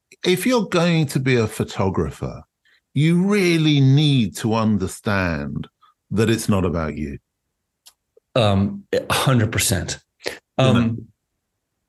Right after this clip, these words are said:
Speaker 2: and, and, and, and Sage has, has, um, um, uh,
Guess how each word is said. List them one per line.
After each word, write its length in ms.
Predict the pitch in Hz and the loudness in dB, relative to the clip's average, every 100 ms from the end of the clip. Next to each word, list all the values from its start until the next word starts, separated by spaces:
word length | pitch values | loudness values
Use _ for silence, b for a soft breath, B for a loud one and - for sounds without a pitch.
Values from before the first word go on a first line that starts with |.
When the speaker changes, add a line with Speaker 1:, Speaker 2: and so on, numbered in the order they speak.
| _ _ _ - | _ _ _ 0
Speaker 2:
and, 300 | 156 147 160 | 0 2 2
and, 240 | 165 160 | 2 2
and, 260 | 160 160 170 | 0 2 0
and 140 | 175 | 0
Sage 360 | - 190 202 - | 2 2 2 2
has, 180 | 156 123 - | 0 0 -2
has, 380 | - 135 123 107 | 0 0 0 0
um, 500 | 113 113 107 101 - - - | 0 0 -2 -4 -8 -20 -8
um, 540 | 117 113 104 101 98 - | -2 0 2 2 0 -2
uh, 200 | 113 113 | -2 0